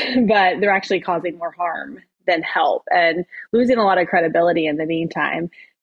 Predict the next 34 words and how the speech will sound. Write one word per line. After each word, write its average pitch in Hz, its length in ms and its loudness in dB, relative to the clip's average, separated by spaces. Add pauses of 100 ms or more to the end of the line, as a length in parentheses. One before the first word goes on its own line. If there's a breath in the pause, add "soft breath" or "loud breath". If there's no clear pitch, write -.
(120)
So 170 640 0
just, 214 380 -4
I 214 80 0
think 247 220 0
always 185 320 2
questioning 175 500 -4
yourself 170 560 -2 (280)
too, 196 500 2 (420 soft breath)
and 190 220 0
what 185 180 0
you're 185 80 0
consuming 180 540 0
is 165 180 -2 (140)
just 185 160 -2
a 175 40 0
great 175 220 2
way 170 120 4
to 160 100 0
start. 180 320 2
And 180 340 0
that'll 240 240 4
lead 202 200 2
you 190 80 2
to 190 100 0
a 175 40 2
better 170 280 0
way 165 500 0 (440)
to 156 340 0 (340)
pushing 269 300 0
forward 196 320 2
with 175 140 0 (140)
your 170 200 0
passion 160 360 -4
project. - 640 -6